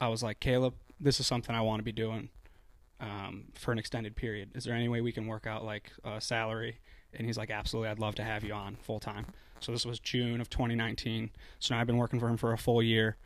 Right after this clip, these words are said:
and I'm the lead media buyer. So I do all of, like, the analytics and the placements of all the Facebook ads, uh, write up reports every single day, show 'em to Caleb,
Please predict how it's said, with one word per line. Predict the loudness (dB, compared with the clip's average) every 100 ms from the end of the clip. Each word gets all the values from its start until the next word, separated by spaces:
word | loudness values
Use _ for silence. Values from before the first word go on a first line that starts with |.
| -20 -20 -20 -6
and | 2 4 4 2 2 0 -2 2
I'm | 4 4
the | 4
lead | 6 6 4
media | 2 2
buyer. | 4 4 2
So | 2 4
I | 6
do | 8
all | 8 6
of, | 4
like, | 0 -2
the | -2 0
analytics | 2 2 4 4 2 0 -6 -4
and | -2 -2 -4 -4
the | -2
placements | 4 4 6 0 2
of | 2
all | 2
the | 2
Facebook | 2 2 -2 0
ads, | 0 0 -2 -6 -10 -18 -20 -18 -4
uh, | -2 2
write | 4 4
up | 0
reports | 0 0 0
every | -2 -2
single | 0 0
day, | 2 2 2 -4 -12
show | 0 2
'em | 2
to |
Caleb, | 2 2 2 0